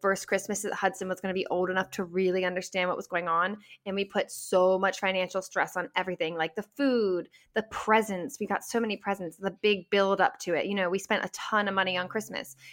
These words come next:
And now this year, all Hudson remembers, his favorite thing about Christmas, he's never mentioned the gifts. He talks about leaving the cookies out for Santa and the carrots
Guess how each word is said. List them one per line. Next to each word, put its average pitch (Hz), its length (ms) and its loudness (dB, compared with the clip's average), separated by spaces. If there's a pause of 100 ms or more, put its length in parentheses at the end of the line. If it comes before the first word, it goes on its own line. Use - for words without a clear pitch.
(140)
And 220 100 2
now 254 200 8
this 277 260 4
year, 180 280 4
all 269 200 10
Hudson 262 320 4
remembers, 220 560 4
his 208 220 -4
favorite 226 440 2
thing 220 140 -2
about 208 180 4
Christmas, - 460 -4
he's 202 160 -8
never 220 240 4
mentioned 185 360 -2
the 156 60 -6
gifts. - 480 0 (360)
He - 180 -6
talks 208 360 2
about 196 400 2
leaving 202 600 -2 (400)
the 214 80 -4
cookies 208 520 -4
out 214 200 2
for 247 80 0
Santa 196 560 -2 (100)
and 190 320 -2
the 208 80 -4
carrots 180 560 -2